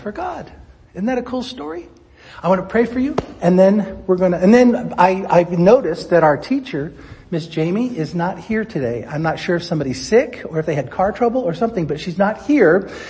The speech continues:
And so the end result is your class can't happen 'cause there's no teacher today. So we're gonna ask you guys to go back and sit with your folks today. I'm sorry. But let's, let's pray real quick first, okay? Jesus, I ask that you help these boys and girls to learn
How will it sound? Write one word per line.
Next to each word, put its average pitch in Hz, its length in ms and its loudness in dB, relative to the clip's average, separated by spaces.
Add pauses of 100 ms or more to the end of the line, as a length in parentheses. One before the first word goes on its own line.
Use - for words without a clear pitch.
(140)
And 190 140 4
so 196 140 6
the 185 160 4
end 208 120 4
result 226 320 4
is 190 140 -2
your 170 120 0
class 226 360 -2
can't 185 240 -2
happen 233 340 -2
'cause 202 140 -2
there's 208 140 2
no 226 100 2
teacher 262 360 2
today. 143 480 -2 (300)
So 190 160 4
we're 180 120 4
gonna 180 140 0
ask 175 220 -2
you 190 80 2
guys 180 160 4
to 175 80 -4
go 165 80 -2
back 175 240 2
and 170 80 -4
sit 185 200 -4
with 180 120 -10
your 165 100 -4
folks - 460 -6
today. 135 300 -8
I'm 127 120 -8
sorry. 127 320 -6
But 160 160 4
let's, 254 300 4
let's 214 180 2
pray 190 240 2
real 156 160 0
quick 117 220 -8
first, - 360 -14
okay? 165 320 -8 (580)
Jesus, 208 420 2
I 170 100 2
ask 202 280 0
that 160 120 -8
you 147 60 -2
help 202 340 -6
these 190 220 -2
boys 175 300 -2
and 147 120 -2
girls 170 440 0
to - 140 -8
learn 156 680 -4